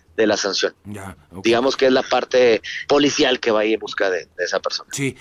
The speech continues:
Speaker 2: ahora, y una vez que ustedes recibieron los expedientes, los, eh, de, de, por parte de la Presidencia de la República, eh, ¿corre un plazo determinado?
Speaker 1: Sí, nos corre un plazo determinado que estamos ahorita precisamente por desahogar. Eh, po-,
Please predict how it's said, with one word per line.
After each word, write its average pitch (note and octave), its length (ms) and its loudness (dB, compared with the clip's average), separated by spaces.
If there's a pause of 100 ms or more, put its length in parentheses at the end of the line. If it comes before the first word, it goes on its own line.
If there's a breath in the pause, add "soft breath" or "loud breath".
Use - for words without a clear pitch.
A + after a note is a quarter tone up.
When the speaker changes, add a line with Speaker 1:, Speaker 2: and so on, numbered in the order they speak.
(120)
Speaker 2:
ahora, D3+ 360 -2
y D#3 140 -4
una F#3+ 120 -2
vez F3+ 160 -2
que - 60 -8
ustedes F3+ 300 -2
recibieron D#3 480 -4
los B2 160 -4
expedientes, D3 580 -4
los, A2 260 -8
eh, G#2+ 220 -6
de, G2 260 -8
de, G2+ 220 -10
por - 160 -14
parte C3 240 -10
de C3 40 -6
la A2+ 80 -8
Presidencia A2+ 380 -10
de B2+ 60 -8
la A2 60 -8
República, C3 480 -8 (360 loud breath)
eh, A2 840 -6
¿corre D#3 400 -2
un D#3+ 160 -4
plazo D3 400 -4
determinado? C3+ 680 -8 (1400 loud breath)
Speaker 1:
Sí, G3 200 2
nos - 160 0
corre G#3 180 4
un G#3 60 0
plazo F#3+ 300 2
determinado C#3+ 600 0
que - 100 -6
estamos C3 300 -4
ahorita A#2 320 0
precisamente A#2 480 -2
por G#2 200 -8
desahogar. G#2+ 500 -2 (340 loud breath)
Eh, G#2+ 420 4
po-, A2+ 240 2